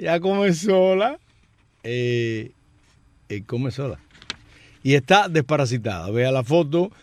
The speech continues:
de, de la madre para que tenga una idea de cómo será. La, bueno, la madre ya se la debemos, pero bueno, una Shih Tzu de lo más simpaticona que está. Mm, la otra foto, no sé, siete ocho treinta, setenta y cuatro cuarenta y cuatro, siete ocho treinta,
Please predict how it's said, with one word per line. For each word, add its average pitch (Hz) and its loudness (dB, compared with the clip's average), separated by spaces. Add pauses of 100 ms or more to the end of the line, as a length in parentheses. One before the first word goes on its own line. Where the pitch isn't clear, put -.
(320)
de, 110 -4
de 113 -2
la 117 0
madre 160 0
para 135 -6
que 113 -6
tenga 135 -2
una 160 -2
idea 139 0
de 151 -4
cómo 147 0
será. 117 2 (500)
La, 90 -16
bueno, 113 -6
la 107 -8
madre 143 -2
ya 135 -2
se 131 -6
la 110 -4
debemos, 107 -4
pero 101 -8
bueno, 110 -4
una 107 -6
Shih 123 -4
Tzu 139 -8
de 120 -4
lo 101 -6
más 104 -6
simpaticona 104 -6
que 95 -10
está. 92 -12 (760)
Mm, 101 -10
la 95 -12
otra 117 -10
foto, 120 -6
no 117 -4
sé, 113 -6
siete 175 2
ocho 143 0
treinta, 160 -4
setenta 117 -4
y 110 -4
cuatro 143 -2
cuarenta 123 -4
y 113 -4
cuatro, 147 -2
siete 151 -2
ocho 127 -2
treinta, 139 -6